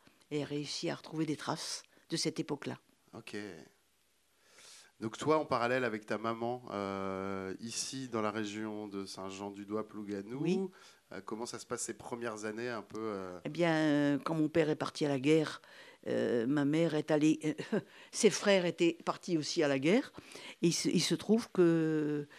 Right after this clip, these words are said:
Speaker 1: euh, il y avait une petite ferme à Trévénanou qui était abandonnée, en fait.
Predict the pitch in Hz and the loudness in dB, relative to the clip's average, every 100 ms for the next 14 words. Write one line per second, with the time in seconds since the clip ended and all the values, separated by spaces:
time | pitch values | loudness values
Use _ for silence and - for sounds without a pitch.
0 | - - - - 151 170 165 156 190 170 | -20 -20 -4 0 2 2 2 0 -4 -4
1 | - 180 190 226 - 170 165 160 156 190 | -2 0 2 0 -2 -2 0 0 0 -2
2 | - 156 151 139 147 147 147 147 214 - | -4 -4 -2 0 0 -2 0 -2 -4 -6
3 | 214 - | -6 -6